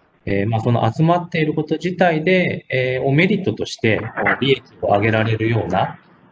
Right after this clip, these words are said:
取り組みができると、まあ、あー、移行が進むのかなと思っています。まあ、例えば、その、まあ、ドローンの技術、技術者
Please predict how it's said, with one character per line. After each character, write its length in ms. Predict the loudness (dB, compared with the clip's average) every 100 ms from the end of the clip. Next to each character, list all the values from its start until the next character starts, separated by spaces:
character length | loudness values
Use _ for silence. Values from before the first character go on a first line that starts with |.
| _
取 180 | 0 2
り 40 |
組 140 | 4
み 60 | 4
が 100 | 4
で 160 | 2 0
き 100 | 2
る 200 | 0 2
と、 380 | 4 4 0 -6 -20 -20 _ 0
ま 80 | 2
あ、 600 | 4 2 2 0 0 -2
あ 120 | -6 -16 -20 -20 -4
ー、 60 | -2
移 60 |
行 160 | 0 0
が 100 | 0
進 280 | -4 -2 -2
む 60 |
の 120 | 0 -2
か 100 | 2
な 160 | 2
と 320 | 2 -2 -2 -4
思 220 | -2 -2
っ 40 |
て 100 | -2
い 20 |
ま 100 | -6
す。 200 | -6 -16 _
ま 100 | 0
あ、 20 |
例 300 | 0 2 2
え 20 |
ば、 380 | 2 0 -4 -6 -14 -20 -16
そ 160 | -4
の、 720 | -2 -2 -2 -4 -2 -4 -8 -14 -2
ま 80 | 0
あ、 40 |
ド 140 | 2
ロ 140 | 4 4
ー 180 | 2 0
ン 40 |
の 240 | -2 -6 -6
技 140 | -4 -2
術、 260 | -4 -8 -16 _
技 120 | -2 -2
術 380 | 0 -4 0 -2
者 380 | 2 0 -2